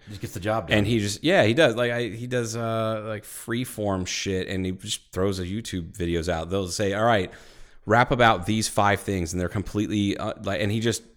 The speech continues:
Speaker 2: does it. No beat, no nothing. He's just, uh, the guy's a fucking Renaissance man.
Speaker 1: Yeah.
Speaker 2: Anyway,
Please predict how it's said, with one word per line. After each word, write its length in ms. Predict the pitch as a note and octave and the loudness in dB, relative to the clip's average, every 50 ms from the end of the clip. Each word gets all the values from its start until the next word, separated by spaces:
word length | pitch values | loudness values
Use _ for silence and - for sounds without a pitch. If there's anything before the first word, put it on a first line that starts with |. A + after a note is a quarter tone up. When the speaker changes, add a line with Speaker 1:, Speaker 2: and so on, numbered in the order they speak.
| _ _ _ - | _ _ _ -2
Speaker 2:
does 240 | - A#2+ B2+ C3+ G2+ | 6 6 8 8 6
it. 100 | F#2+ E2 | 2 -2
No 200 | - G2+ A2+ C3 | -2 -2 -2 0
beat, 260 | B2 A#2 A#2+ A#2+ B2+ | 0 0 0 0 0
no 120 | A2+ A#2 A#2 | 0 0 2
nothing. 300 | G#2+ A2 G#2+ G#2+ A2+ G#2+ | 2 2 2 0 -2 -4
He's 160 | G#2 A#2 A2 | -2 -2 -2
just, 200 | A2 A#2+ G#2+ - | -4 -4 -6 -4
uh, 140 | G#2+ A2 A2+ | -2 -2 0
the 80 | G#2+ G2 | 0 -2
guy's 260 | G#2 G#2 A2+ A#2 A2 | -2 -4 -4 -4 -4
a 60 | G2+ | -6
fucking 800 | - - - - - - B2 A2 - G#2+ G#2 G2+ G2 G2 G2 G2 | -8 -12 -18 -20 -6 -4 -4 -2 -2 -2 -2 -2 -2 -2 0 0
Renaissance 480 | G2+ A#2+ C#3+ C#3 - - F2 D#2+ - - | 2 2 2 2 0 0 -4 -4 -6 -6
man. 240 | D#2 D2 D2 D2+ D#2 | -6 -6 -6 -8 -6
Speaker 1:
Yeah. 80 | E2+ E2+ | -2 2
Speaker 2:
Anyway, 480 | C3 B2+ A#2 G2+ F#2+ F2 E2+ E2+ E2 | 4 4 6 6 6 4 4 2 0